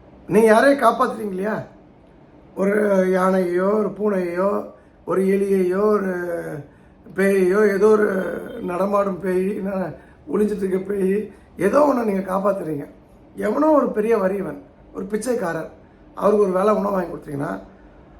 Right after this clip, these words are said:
அவனுக்கு அடுத்த வேளை சாப்பாடு என்னன்ற ஒரு கேள்விக்குறி இருந்த இடத்துல, அவனுக்கு அந்த உணவு கொடுக்கப்பட்டு, நீங்கள் கடவுளாக மாறி அவன் காப்பாற்றப்பட்டதுனால,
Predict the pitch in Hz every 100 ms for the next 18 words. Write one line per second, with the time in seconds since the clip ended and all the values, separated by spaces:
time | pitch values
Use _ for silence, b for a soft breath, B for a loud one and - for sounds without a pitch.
0 | - - - - - - - - 185 202
1 | 190 196 226 233 285 277 233 233 277 262
2 | 226 240 262 277 214 233 247 240 240 208
3 | 196 196 190 196 196 185 - - - -
4 | - - 196 247 247 220 214 233 262 -
5 | 214 208 196 196 226 214 208 202 196 214
6 | 220 220 214 190 202 214 190 175 202 196
7 | 214 196 185 185 156 165 202